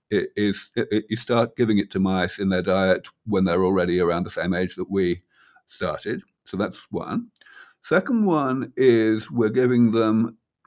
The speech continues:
heterochronic bone marrow. So basically that means we kill a lot of young mice, you know, you know, six months old or three months old mice,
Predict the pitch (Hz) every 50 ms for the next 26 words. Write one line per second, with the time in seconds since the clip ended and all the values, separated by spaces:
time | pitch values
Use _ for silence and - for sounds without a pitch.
0 | _ - - - 165 - 190 170 165 165 - 147 123 120 110 113 120 - - _
1 | _ _ _ _ _ _ _ _ _ - 120 113 104 90 82 - - - - -
2 | - _ _ _ - - _ - - 107 127 147 - - - 127 127 127 123 123
3 | 123 120 113 107 107 107 107 - - 165 180 170 151 139 131 120 120 123 117 110
4 | 107 92 - - - 170 - - - - - _ - 220 104 - 87 - - _
5 | _ 92 82 78 82 - - 95 - 98 95 92 101 87 95 98 92 87 87 -
6 | 95 95 95 85 - 90 85 87 85 80 62 67 92 127 123 -